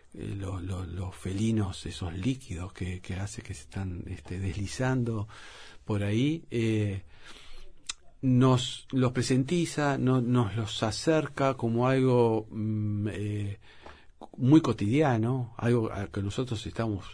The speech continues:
acostumbrados como, como montevideanos. Eh, Uruguay tiene una, una población de perros y gatos, este, per cápita que es asombrosamente alta. Y,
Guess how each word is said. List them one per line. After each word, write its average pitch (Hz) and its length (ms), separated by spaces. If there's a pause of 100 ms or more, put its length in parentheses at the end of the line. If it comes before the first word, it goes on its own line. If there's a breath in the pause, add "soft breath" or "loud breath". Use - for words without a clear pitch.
(100)
acostumbrados 113 880
como, 90 500
como 95 220
montevideanos. 110 1120 (360)
Eh, 104 360
Uruguay 113 460
tiene 110 280
una, 101 380 (800 loud breath)
una 110 320
población 104 580
de 101 140
perros 107 800
y 98 160
gatos, 104 680
este, 92 360
per 90 220
cápita 98 500
que 90 160
es - 160
asombrosamente 87 1000
alta. 92 440 (920 soft breath)
Y, 101 600